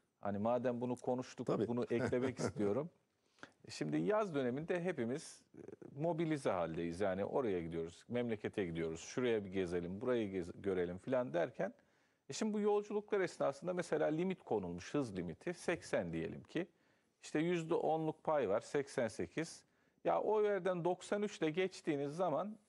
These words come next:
Speaker 1: tak ceza geliyor. Az da değil yani, üç yüz küsür civarında ceza. Ya şimdi yani seksen sekiz pay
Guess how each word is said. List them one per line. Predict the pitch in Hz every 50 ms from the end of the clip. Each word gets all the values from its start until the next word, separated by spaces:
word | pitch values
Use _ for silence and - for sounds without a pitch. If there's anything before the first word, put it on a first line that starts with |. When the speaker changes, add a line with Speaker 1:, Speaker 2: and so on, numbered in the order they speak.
| _ _
Speaker 1:
tak | - 214 233 220 - - _ -
ceza | - 175 170 160 175 175 165 143
geliyor. | 110 101 92 85 85 87 85 175 -
Az | - 143 175 185 190 196
da | 233 202 139
değil | 113 104 90 85 85
yani, | 92 98 98 98 104
üç | 110 139 - - -
yüz | 165 147 -
küsür | - - - - 180 170
civarında | 151 139 131 120 117 117 139 165 196 208
ceza. | 175 170 156 127 101 101 87 80 78 - _ _ _ _ _ _ _ _ -
Ya | 254 - 240
şimdi | - - 254 240 233 226 190 - - - _ _ _ _ -
yani | 151 165 180 165 143
seksen | - - 196 190 - - - 240 233
sekiz | 214 - - 226 202 - - 233 220 202 - - - _ _ _ _ _ _ _ _ _ _ _ _ _ - - _ _ _ _ _ _ _ _ _ _ _ _ -
pay | 151 156 175 165